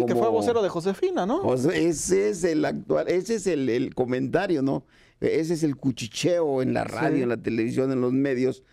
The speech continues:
Speaker 2: a partir de que Loré de Mola lo menciona, de que, este, Abelardo aparece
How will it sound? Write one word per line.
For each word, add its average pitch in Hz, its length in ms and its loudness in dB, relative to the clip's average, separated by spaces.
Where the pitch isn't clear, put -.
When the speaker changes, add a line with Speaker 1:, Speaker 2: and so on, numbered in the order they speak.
Speaker 2:
a - 100 -8
partir 123 320 -2
de 123 120 0
que 110 100 0
Loré 113 240 2
de 123 80 0
Mola 127 280 2
lo 117 140 2
menciona, 127 540 0
de - 180 -2
que, 98 240 0
este, 78 460 -6
Abelardo 101 800 -4
aparece 117 540 -2